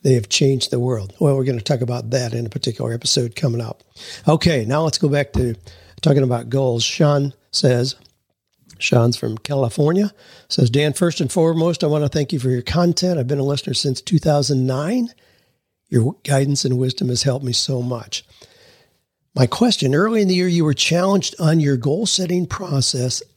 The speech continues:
and it being too rigid. At the time, you contemplated potentially changing your goal-setting process. I'm curious to see if you made any changes to your process, as I, too, am currently planning and developing my process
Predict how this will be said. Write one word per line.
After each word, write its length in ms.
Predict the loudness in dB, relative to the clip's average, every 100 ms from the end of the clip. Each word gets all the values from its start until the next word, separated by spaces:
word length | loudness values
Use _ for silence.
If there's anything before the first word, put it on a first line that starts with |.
| 0
and 180 | 2
it 120 | 2 0
being 260 | 0 0
too 280 | 0 0 0
rigid. 440 | 0 0 -2 -10 -18 _ _ _ _ _ _ _ _ _ _ _ -6
At 100 | -2
the 80 | 0
time, 380 | 2 4 4
you 80 | 2
contemplated 720 | 2 -2 -2 -2 0 -2 -2
potentially 420 | -4 -2 -2 -2 -6
changing 800 | 0 2 4 2 2 0 0 -4 _
your 140 | -6 0
goal-setting 500 | 2 2 0 0 -2
process. 680 | 0 0 0 -2 -4 -8 -10 -12 -20 _
I'm 120 | 0
curious 340 | 2 4 4 2
to 100 | 0
see 180 | -2 0
if 120 | 0
you 60 | 0
made 200 | -2 -2
any 200 | -2 -4
changes 500 | -2 0 0 -4 -6
to 140 | -6
your 120 | -6
process, 680 | -4 -2 0 -2 -4 -8 -12 -12 _ _ _ _ _
as 160 | 2 2
I, 120 | 2
too, 300 | 4 4 4
am 80 | 2
currently 400 | 0 0 0 -4
planning 580 | -4 0 2 2 0 0 0
and 120 | 0
developing 560 | 2 0 -2 -2 -2
my 240 | 0 2 0
process 800 | 0 -4 -2 -2 -4 -4 -6